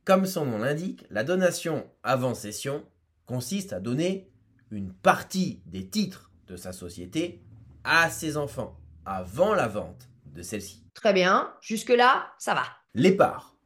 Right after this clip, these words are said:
Speaker 1: étant cédées aux enfants, elles ne sont pas concernées par l'imposition sur les plus-values, mais elles sont soumises au droit de donation. Donc après avoir donné une partie de ces titres à ses enfants,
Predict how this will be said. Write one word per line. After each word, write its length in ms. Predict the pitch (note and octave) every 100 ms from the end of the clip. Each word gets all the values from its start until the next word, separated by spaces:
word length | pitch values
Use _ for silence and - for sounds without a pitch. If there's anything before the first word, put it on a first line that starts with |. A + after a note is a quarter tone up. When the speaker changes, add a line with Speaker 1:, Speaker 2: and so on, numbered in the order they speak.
| _ -
Speaker 1:
étant 280 | A2 A2+ A2
cédées 520 | - C3+ B2+ A2+ - -
aux 180 | F2
enfants, 500 | G#2 A2+ F#3 G#3+ - _ _ _ -
elles 160 | A#2+
ne 80 | A#2
sont 220 | G#2+ G2
pas 220 | F#2 G#3+
concernées 640 | G#3+ E3 D#3 - E3 E3+ C#3
par 240 | - F2+
l'imposition 640 | F#2 F#2 F#2+ F#2 F#2 F#2+ E2+
sur 120 | D#2
les 80 | D2+
plus-values, 440 | - D#2+ C#2+ - _ _ _ _ -
mais 120 | C#3+
elles 120 | E3
sont 180 | - A2+
soumises 600 | G#2+ - D3 G#3+ G#3 F#2+ - _ _ -
au 80 |
droit 300 | E2+ F#2+ E3
de 60 | D3+
donation. 440 | B2+ A#2 A2 - - _ _ _ _ _ - - _
Donc 200 | G#2 G#2
après 500 | C3+ - E4 D4+ - _
avoir 320 | G2+ A2 G#2
donné 340 | A2 A2+ A#2 G2
une 160 | F#2 F#2
partie 300 | G2+ - C3
de 40 |
ces 160 | - B2+
titres 340 | C#3 C3 - _
à 80 | D#2+
ses 180 | - E2
enfants, 400 | G2 D#3+ G#3 -